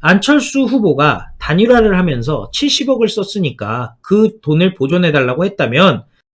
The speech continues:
그것은 칠십억으로 자신의 후보직을 판게 되는 것입니다. 그 보존-, 돈을 보존받지 않는 게 당연하고 받았다면 그것이야말로 돈 선거가 된다라는 게 그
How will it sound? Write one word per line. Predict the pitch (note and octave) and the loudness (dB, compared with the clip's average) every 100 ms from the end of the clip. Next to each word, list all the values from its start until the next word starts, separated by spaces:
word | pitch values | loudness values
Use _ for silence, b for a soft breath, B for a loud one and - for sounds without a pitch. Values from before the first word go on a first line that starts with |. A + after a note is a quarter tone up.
| _ | _
그것은 | - A3 C4 B3 | 2 6 6 4
칠십억으로 | A3 E4 - D4+ C4 D#3+ B2+ F3+ - | 0 0 0 0 0 2 0 -2 -4
자신의 | - C#3 - G3+ F#3+ | -8 -4 0 0 0
후보직을 | F#3+ A#3 A3 D3+ D3 A#3 A#3 | -2 0 0 2 -2 -4 -6
판게 | - A#3+ B3 A#3 | -10 -4 0 0
되는 | F3 E3 | 0 0
것입니다. | F3+ B2 B2+ A2+ G#2 G2 _ _ _ _ _ - | 0 -4 -8 -8 -10 -14 _ _ _ _ _ 0
그 | C4 | 0
보존-, | - F3 F3+ F#3 - | 2 4 4 4 2
돈을 | F#3 G#3+ A3 D#3+ E3 - | 4 6 8 6 2 0
보존받지 | F#3 A3+ A3 G3+ - F3+ | 4 6 6 2 0 -2
않는 | B2+ E3 G#3 | 0 0 2
게 | A3 | 0
당연하고 | G#3+ C#3+ F3 E3 B2+ D#3+ - - | 0 -2 0 0 2 2 2 -4
받았다면 | - E3+ B3 - E3+ B2+ E3+ | -2 0 2 2 0 0 -6
그것이야말로 | - F#3+ G#3+ G#3+ G#3+ F#3+ E3 C3+ F3+ C#4+ C#4 B B _ | -4 2 2 2 4 2 4 4 6 4 2 B B _
돈 | - F#3+ | 2 4
선거가 | G3+ G3+ F3 E3 | 4 4 4 4
된다라는 | D#3+ D#3+ D#3+ D3+ C#3+ C3+ C3+ | 2 2 2 2 0 -2 2
게 | G3+ B3 A#3+ b b _ _ _ - | 4 4 -2 b b _ _ _ -6
그 | C#3 B2+ A#2+ A2 | -4 -2 -4 -10